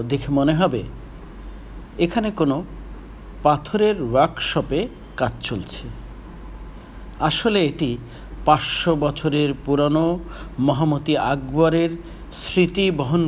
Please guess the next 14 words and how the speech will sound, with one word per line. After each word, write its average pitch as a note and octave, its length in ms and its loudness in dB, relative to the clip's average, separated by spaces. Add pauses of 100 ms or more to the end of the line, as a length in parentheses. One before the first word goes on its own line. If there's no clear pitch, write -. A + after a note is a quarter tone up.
(140)
করে C#3+ 180 2 (120)
চলেছে B2 420 -2 (680)
সেই B2 260 2 (580)
ফতেপুর G3+ 480 2 (300)
সিক্রি। - 420 -6 (680)
মোগল D#3+ 280 6 (160)
সম্রাট C#3 460 4 (220)
মহামতি D3 480 0 (160)
আকবর A#2 360 -2 (1000)
পনেরোশো D#3+ 420 2 (120)
একাত্তর - 480 -2
সালে A2+ 260 0 (340)
ফতেপুর E3+ 440 -2 (220)
সিক্রি C#3 340 -4